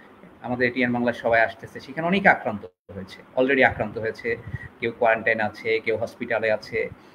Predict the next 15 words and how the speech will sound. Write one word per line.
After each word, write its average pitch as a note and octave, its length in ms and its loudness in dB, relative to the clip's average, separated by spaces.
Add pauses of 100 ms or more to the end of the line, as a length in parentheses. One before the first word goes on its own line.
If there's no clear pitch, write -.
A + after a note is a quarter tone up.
(260)
এই D3+ 140 2
অবস্থায় E3 600 6 (560)
যখন D#3+ 340 0
বাচ্চাদের F3 420 4
আপনি D#3+ 180 2
class A2+ 300 0
করাবেন, G2+ 380 -2 (200)
সচেতনতা F3 840 0
কিন্তু D#3 640 2 (440)
খুব, A#3+ 440 6 (140)
আহ, - 60 2
আহ, A2+ 1000 2 (380)
কি D3 80 -2
বলবো, A#2+ 540 2
যে A2+ 280 4